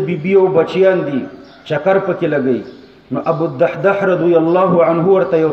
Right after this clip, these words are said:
څه اشعار ولوستل چې «هداک ربی سبل الرشاد»،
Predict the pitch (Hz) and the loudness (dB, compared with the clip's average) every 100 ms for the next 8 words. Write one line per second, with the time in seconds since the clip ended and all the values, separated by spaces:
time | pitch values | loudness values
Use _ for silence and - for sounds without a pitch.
0 | 160 160 147 156 156 175 160 139 127 - | -4 -6 -6 -4 -2 0 0 0 0 -2
1 | - 107 85 - - - _ _ 147 143 | -8 -10 -10 -18 -20 -20 _ _ -8 -4
2 | 156 151 196 196 180 175 185 180 175 170 | -2 0 2 2 2 0 0 -2 -4 -4
3 | 165 156 170 175 160 151 147 - 175 175 | -4 -2 0 2 2 0 -2 0 2 2